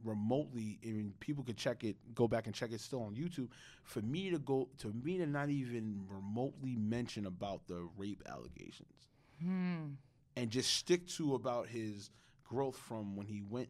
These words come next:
Speaker 1: back to China. When he went, no, not sorry, when he went to China
Speaker 2: Yeah.
Speaker 1: to re-, to redo his career again. I, I s-, I focused from that point to now. That alone,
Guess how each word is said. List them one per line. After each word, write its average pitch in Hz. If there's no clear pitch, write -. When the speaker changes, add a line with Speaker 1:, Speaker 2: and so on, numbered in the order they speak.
Speaker 1:
back 113
to 98
China. 92
When 127
he 139
went, 156
no, 143
not 139
sorry, 120
when 131
he 143
went 143
to 113
China 120
Speaker 2:
Yeah. 160
Speaker 1:
to 135
re-, 135
to 127
redo 127
his 117
career 123
again. 92
I, 151
I 156
s-, -
I 170
focused 160
from 101
that 165
point 160
to 123
now. 110
That 202
alone, 156